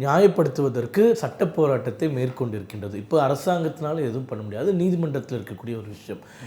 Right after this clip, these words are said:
இப்போ இதை இவங்க அரசியல் ஆக்குனாங்கன்னா அங்க இருக்கக்கூடிய மக்கள் புரிந்து கொள்வார்கள். ஏனென்றால் இவர்கள் கிட்டத்தட்ட ஐம்பது ஆண்டு காலம் ஆட்சியில இருந்தும் மராத்தா மக்களுக்கு வந்து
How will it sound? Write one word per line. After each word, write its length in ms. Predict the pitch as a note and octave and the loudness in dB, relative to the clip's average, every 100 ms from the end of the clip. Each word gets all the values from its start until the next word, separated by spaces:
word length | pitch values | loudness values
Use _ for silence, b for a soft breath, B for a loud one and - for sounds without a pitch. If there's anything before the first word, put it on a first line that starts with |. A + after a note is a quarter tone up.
| B - | B -8
இப்போ 200 | - G3 | 4 6
இதை 360 | C#3+ C#3+ G#3 | 6 8 10
இவங்க 260 | A3+ G#3 E3+ | 10 8 6
அரசியல் 380 | C#3 D#3 F3 D#3+ | 4 2 2 2
ஆக்குனாங்கன்னா 600 | B2+ A#2+ B2 A2 G2+ F3+ | 0 -2 -6 -6 -4 -4
அங்க 240 | E3 C#3+ | -2 -2
இருக்கக்கூடிய 420 | C3+ F3+ E3+ D#3+ | -2 -4 0 0
மக்கள் 260 | C#3 B2 G3 | 0 -2 -2
புரிந்து 400 | - G3 G#3+ F#3+ | 4 4 4 2
கொள்வார்கள். 520 | E3 B2 A#2+ G#2 A2 | 2 0 -2 -2 -4
ஏனென்றால் 520 | A2 A2 G2 C3 G3 B B - | -6 -6 -2 2 0 B B -8
இவர்கள் 400 | B2+ C#3+ E3 F3+ | 0 2 4 4
கிட்டத்தட்ட 460 | E3+ D3+ D3+ D3+ F#3+ | 2 0 -2 0 0
ஐம்பது 360 | D3+ D3 D#3+ C#3+ | 0 0 0 0
ஆண்டு 240 | C#3 D3+ | 0 -2
காலம் 340 | C#3+ C3 D#3 | -2 0 0
ஆட்சியில 500 | A#2+ A#2 - C#3+ C3 | -2 -4 -4 -4 -2
இருந்தும் 440 | G#2+ A2+ A2 C3+ G3+ B B B | -6 -8 -6 -6 -6 B B B
மராத்தா 800 | A#2+ C#3+ F#3 E3+ F3 C#3+ - - | 2 4 6 6 4 4 2 -8
மக்களுக்கு 540 | B2+ - D#3 C3 C#3 | -8 0 2 2 -2
வந்து 360 | B2+ C#3+ A#3 | 2 4 4